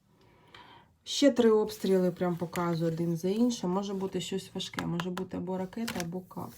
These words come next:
Але знову ж таки, не відразу про все кажуть. І навіть не відразу попереджають. Нібито ракета не до вас, а вона до вас.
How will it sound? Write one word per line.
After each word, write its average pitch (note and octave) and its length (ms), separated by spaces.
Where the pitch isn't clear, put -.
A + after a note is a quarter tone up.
Але G3+ 220
знову A#3 280
ж - 120
таки, F#3 220
не G#3+ 200
відразу G3 500
про F#3 160
все F#3 200
кажуть. F3 580
І F#3 60
навіть G3 460
не F#3+ 160
відразу F#3+ 440
попереджають. F#3 800
Нібито F#3+ 340
ракета F#3 400
не G3 140
до G3 140
вас, C4+ 320
а F3+ 60
вона F#3 340
до F#3+ 140
вас. - 360